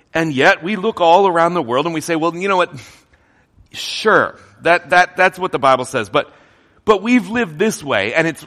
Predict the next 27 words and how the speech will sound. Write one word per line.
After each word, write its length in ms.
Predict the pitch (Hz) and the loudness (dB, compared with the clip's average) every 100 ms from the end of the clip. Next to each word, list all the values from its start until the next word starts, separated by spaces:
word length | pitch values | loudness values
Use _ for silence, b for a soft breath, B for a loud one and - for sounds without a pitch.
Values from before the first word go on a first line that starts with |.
| - | -10
it, 160 | 165 - | -10 -10
it, 380 | 156 156 160 151 | -12 -12 -8 -10
it's 160 | - | -12
been 240 | 120 151 135 | -6 -6 -6
fine." 540 | - 143 110 80 82 _ _ _ _ _ _ _ _ _ _ _ _ _ _ _ _ _ _ _ - _ _ _ _ _ | -6 -4 -4 -8 -18 _ _ _ _ _ _ _ _ _ _ _ _ _ _ _ _ _ _ _ -20 _ _ _ _ _
This 320 | 147 208 - | -4 -2 -2
is 60 | 165 | -8
a 80 | 135 | -8
long 320 | 120 120 113 | -6 -6 -6
passage. 580 | - 78 - - - - _ _ - | -12 -16 -16 -20 -20 -20 _ _ -4
And 120 | 165 | -2
I 40 | |
had 200 | 175 226 | 2 2
one 120 | 233 | 2
of 60 | 240 | 0
those 160 | 185 135 | -2 -4
moments 320 | 139 123 113 | -6 -6 -10
in 100 | 107 | -14
preparing 420 | 107 113 117 110 | -14 -6 -4 -4
for 120 | - | -10
this. 280 | - - - b b b b b b b b b b _ _ _ _ _ _ _ _ _ _ _ - | -20 -20 -20 b b b b b b b b b b _ _ _ _ _ _ _ _ _ _ _ -6
Um, 440 | 151 147 143 139 123 B - | -2 -2 -4 -8 -12 B -8
and, 180 | 165 160 | -8 -6
and 180 | 160 | -6
I, 120 | 156 156 | -4 -4
I 160 | 143 | -4
was, 280 | 151 151 - | -6 -6 -10